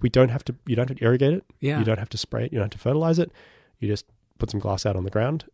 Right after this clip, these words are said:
Speaker 1: and, uh, and come by every, every, well, you send a robot by every, every few weeks to sweep the dust off
Speaker 2: <laughs>
Speaker 1: and, um, you know, pave, pave the world with solar panels. Um, not, not even the whole world,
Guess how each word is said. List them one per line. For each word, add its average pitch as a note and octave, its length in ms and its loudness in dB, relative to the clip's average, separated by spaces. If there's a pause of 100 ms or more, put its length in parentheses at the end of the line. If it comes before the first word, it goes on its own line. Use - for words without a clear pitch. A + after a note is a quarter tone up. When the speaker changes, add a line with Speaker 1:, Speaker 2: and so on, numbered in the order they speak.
(180)
Speaker 1:
and, G2 380 -2
uh, F#2+ 260 -2 (120)
and G2+ 240 -4
come A2 140 -2
by G#2 300 -2
every, G#2 340 -2
every, G2+ 320 -2
well, A#2+ 100 2
you G#2+ 40 2
send B2 120 2
a G#2 40 2
robot G2 280 2
by G2+ 140 0
every, F#2+ 240 -6
every F#2+ 140 -2
few G#2 140 -4
weeks F#2+ 180 -6
to A#2 120 -6
sweep - 160 -6
the - 80 -4
dust G#2 200 -2
off - 200 -2 (280)
Speaker 2:
<laughs> - 300 -8
Speaker 1:
and, G#2 320 2
um, G2+ 300 0 (760)
you - 80 2
know, - 80 4
pave, A2+ 200 4
pave A2+ 160 2
the A2 80 2
world G#2 120 2
with G2 100 -6
solar A#2+ 180 -4
panels. G#2 320 -6 (100)
Um, A#2 160 -2
not, D#3 160 -2
not E3 120 4
even C3+ 140 2
the A2 60 2
whole A2 120 0
world, G2 180 -8